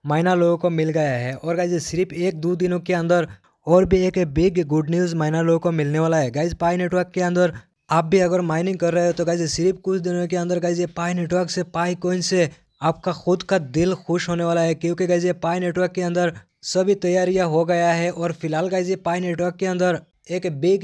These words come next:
इंपॉर्टेंट स्टेप कंप्लीट हुआ है। गाइस, मैं आप लोगों को वीडियो का अंदर पाई नेटवर्क की गुड न्यूज़ सुनाने वाला हूँ। गाइस, पाई नेटवर्क की एक बिग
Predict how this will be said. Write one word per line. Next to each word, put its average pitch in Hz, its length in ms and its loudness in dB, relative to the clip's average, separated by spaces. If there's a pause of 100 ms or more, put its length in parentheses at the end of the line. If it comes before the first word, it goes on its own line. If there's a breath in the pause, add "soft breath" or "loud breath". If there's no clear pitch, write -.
(140)
इंपॉर्टेंट 185 560 -6
स्टेप 185 340 -8
कंप्लीट 170 420 -2
हुआ 160 200 4
है। 156 140 2
गाइस, 170 260 -2
मैं 190 160 -2
आप 175 200 -6
लोगों 190 180 -2
को 190 120 -6
वीडियो 156 340 0
का 190 140 -2
अंदर 185 300 0 (480 loud breath)
पाई 190 220 2
नेटवर्क 185 340 0
की 196 200 0
गुड 151 280 -2
न्यूज़ 196 180 2
सुनाने 170 340 -2
वाला 170 180 2
हूँ। 170 100 0
गाइस, 170 180 -2
पाई 175 200 -2
नेटवर्क 180 340 -2
की 180 140 -2
एक 170 140 -4 (100)
बिग 175 280 0